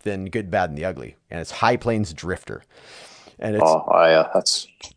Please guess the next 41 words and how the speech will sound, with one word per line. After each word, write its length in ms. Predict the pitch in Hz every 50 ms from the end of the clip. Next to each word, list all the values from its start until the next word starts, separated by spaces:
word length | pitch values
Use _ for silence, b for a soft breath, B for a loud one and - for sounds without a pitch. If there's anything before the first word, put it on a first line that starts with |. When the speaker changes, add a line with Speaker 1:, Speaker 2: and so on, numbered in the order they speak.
| _ _ _
Speaker 2:
it's 120 | - - 104
a 20 |
good 220 | 87 95 95 87 85
movie. 220 | 87 85 78 82 87
Speaker 1:
Oh, 400 | - - 208 185 160 139 117 104
it's 160 | 101 - -
amazing. 300 | 131 139 143 135 120 117
So 100 | 143 170
anybody 280 | 170 180 175 196 185 156
that 100 | 135 123
does 180 | 143 131 123
not, 220 | 113 139 139 117 143
it's 140 | 139 -
not 140 | - 180 214
as 280 | 196 156 156 185 185 -
familiar 360 | - 185 175 165 170 175 175
with 140 | 175 175 175
this, 220 | 190 190 196 -
this 200 | - 156 165 -
has 220 | - 196 180 175 160
a 60 | 135
lot 240 | 123 123 123 127 139
of 100 | 123 -
themes 720 | - - 127 113 110 104 98 95 95 98 98 87 - -
that, 400 | 82 101 95 90 - - - -
uh, 400 | 101 87 85 80 73 69 64 69
you 160 | 69 67 95 104
know, 100 | 101 95
you've 180 | 98 98 -
probably 180 | - 160 170 123
heard 380 | 101 - - - 92 101 101
of 180 | 98 104 101 87
or 140 | 92 90 80
seen 260 | - - 104 92 90
copied 480 | - 82 - 73 80 92 - 113 104 98
in 100 | 90 76
other 240 | - 78 90 107 110
movies. 400 | 113 113 110 107 110 113 107 -
Like, 160 | 107 87 87
he 120 | - 107 95
p-, 160 | - -